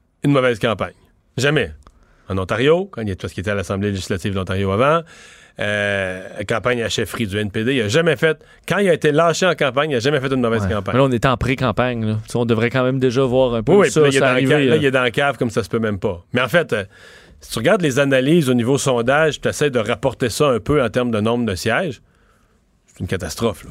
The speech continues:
Speaker 1: C'est, c'est, c'est rien d'autre qu'une catastrophe, là, ce qui, qui attend le N P D.
Speaker 2: Mais
Speaker 1: C'est
Speaker 2: ça doit être dur juste pour le côté, tu connais bien le côté psychologique de faire de la politique, là, mais d'entamer une, euh,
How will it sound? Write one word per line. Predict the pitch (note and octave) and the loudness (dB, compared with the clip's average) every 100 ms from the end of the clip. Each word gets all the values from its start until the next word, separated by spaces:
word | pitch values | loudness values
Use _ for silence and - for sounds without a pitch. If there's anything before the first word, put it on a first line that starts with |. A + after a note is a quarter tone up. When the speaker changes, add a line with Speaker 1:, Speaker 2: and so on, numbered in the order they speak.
| - | -14
Speaker 1:
C'est, | - - G2 | -14 -12 -12
c'est, | F#2+ | -10
c'est | - F#2 | -6 -2
rien | G2 G#2 | 0 2
d'autre | G#2 G#2+ | 2 0
qu'une | G2 | -2
catastrophe, | F#2 G2 F#2+ - A#2 G2 | -2 -4 -6 -6 -6 -6
là, | - | -12
ce | G#2 | -18
qui, | - F#2 | -10 -8
qui | - | -6
attend | F2 G#2+ | -4 0
le | G2+ F#2+ | 0 0
N | F#2+ | -2
P | F#2+ | -2
D. | F#2+ F#2 - - - - - - - - _ - - | -2 -4 -6 -20 -20 -20 -20 -20 -20 -20 _ -4 0
Speaker 2:
Mais | |
Speaker 1:
C'est | D#3 | 2
Speaker 2:
ça | F#3+ | 4
doit | G3 | 4
être | G3+ | 2
dur | A3 | 0
juste | G#3+ A#3+ | 0 -2
pour | - E3 | 0 0
le | D#3+ | 2
côté, | D3+ F3+ | 0 -2
tu | G3 - - | -4 -6 -12
connais | - D3+ D3 | -2 0 2
bien | D3 | 2
le | F#3 D3+ | 4 2
côté | C3 C3 - | 2 0 0
psychologique | - - - D3 C3 F3+ | -4 2 4 4 4 2
de | D3 | 2
faire | D3+ | 2
de | C#3+ | 2
la | |
politique, | B2 B2+ A#2 F3+ F#3+ | 2 0 0 -2 0
là, | E3+ | 0
mais | D3+ B2+ | 2 0
d'entamer | B2 D#3 F#3 F3+ D3+ E3+ G3 | 2 2 4 2 2 2 2
une, | F3 D3 | 0 2
euh, | B2+ A#2+ A2+ | 4 4 4